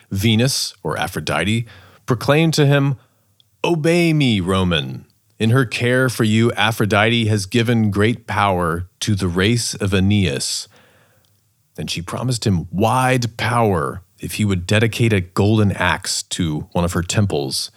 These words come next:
And later on, he did send that golden axe in thanksgiving. Because as he lay one night in the midst of his great tribulations that followed,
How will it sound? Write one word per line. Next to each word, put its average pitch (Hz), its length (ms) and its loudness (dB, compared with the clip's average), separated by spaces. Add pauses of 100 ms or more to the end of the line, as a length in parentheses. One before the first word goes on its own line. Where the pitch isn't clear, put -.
(1040)
And 82 140 -8
later 143 260 4
on, 151 460 2
he 117 140 -2
did 92 560 0
send 95 440 -2
that 92 340 -4
golden 90 340 -2
axe - 420 -4
in 76 120 -6
thanksgiving. 82 880 -6 (840)
Because 131 320 0
as 135 140 2
he 139 100 0
lay 131 280 4
one 123 280 2
night 123 240 2
in 104 60 0
the 92 60 0
midst 104 300 -2
of 85 120 -2
his 82 260 -8 (120)
great 101 280 -4
tribulations 101 840 -2
that 78 140 -6
followed, 98 480 0